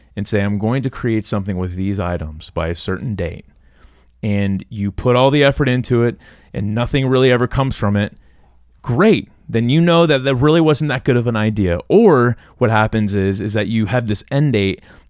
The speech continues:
and because the date is approaching closer and you're working on it, finally you are able to craft something. But yes, I, I just wanna go back to saying, Anna, create those boundaries for yourself. That's what's gonna help you, uh, live the most deliberate life.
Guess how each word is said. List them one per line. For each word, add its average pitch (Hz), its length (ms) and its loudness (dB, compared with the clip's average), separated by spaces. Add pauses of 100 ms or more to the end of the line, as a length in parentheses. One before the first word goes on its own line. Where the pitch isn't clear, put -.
and 107 200 -2
because 113 520 2
the 107 100 -4
date 117 220 0
is 107 120 -2
approaching 107 400 -2
closer 170 460 2
and 143 80 2
you're 127 100 2
working 180 380 0
on 160 140 2
it, 131 80 -2
finally 143 640 -2 (200)
you 135 160 4
are 131 160 4
able 123 280 0
to 113 80 -2
craft 110 340 -4
something. 90 440 -8 (300)
But 127 220 0 (100)
yes, 131 320 0
I, 104 200 -2
I 127 40 2
just 127 280 -4
wanna 127 180 -2
go 127 100 2
back 113 240 0
to 107 180 0
saying, 110 280 -2
Anna, 110 260 -4
create 135 360 0
those 131 140 0
boundaries 107 320 -2
for 104 140 -8
yourself. 92 400 -4
That's 107 220 -2
what's - 120 -8
gonna 110 160 -4
help 104 200 -2
you, 95 260 -2
uh, 87 260 -4
live 101 520 -4
the 98 80 -2
most 95 300 -4
deliberate 85 360 -4
life. 67 260 -8